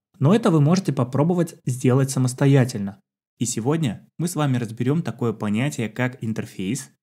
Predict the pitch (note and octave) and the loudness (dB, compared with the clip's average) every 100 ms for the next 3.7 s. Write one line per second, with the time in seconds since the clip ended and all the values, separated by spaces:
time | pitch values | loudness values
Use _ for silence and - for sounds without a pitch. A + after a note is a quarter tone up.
0 | _ _ - - D3+ F3+ A2+ - - G#2+ | _ _ -14 -4 -4 -2 -4 -6 -12 -12
1 | - D3+ D#3 B2 A2+ A2+ - G2 - C3 | -4 -2 0 -2 -2 -4 -4 -8 -4 -2
2 | E3 D#3+ B2+ - G2 - _ - C#3+ E3+ | 0 0 -2 -6 -12 -14 _ -2 0 2
3 | C3 B2 G#2 F#2 - - - | 2 0 0 -4 -12 -16 -20